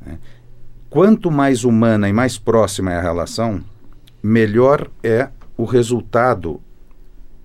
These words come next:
em termos da postura e do lado psicossomático da paciente. Então, ela vai responder melhor ao tratamento,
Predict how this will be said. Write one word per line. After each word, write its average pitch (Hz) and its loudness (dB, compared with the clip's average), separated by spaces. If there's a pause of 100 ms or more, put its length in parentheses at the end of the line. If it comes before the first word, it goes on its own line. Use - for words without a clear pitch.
(140)
em 98 -8
termos 127 -2 (600)
da 107 -2
postura 156 0
e 98 0
do 120 0
lado 143 0
psicossomático 156 -2
da 147 0
paciente. 110 -2
Então, 135 -2
ela 131 2
vai 139 2
responder 131 -2
melhor 113 2
ao 120 2
tratamento, 98 -4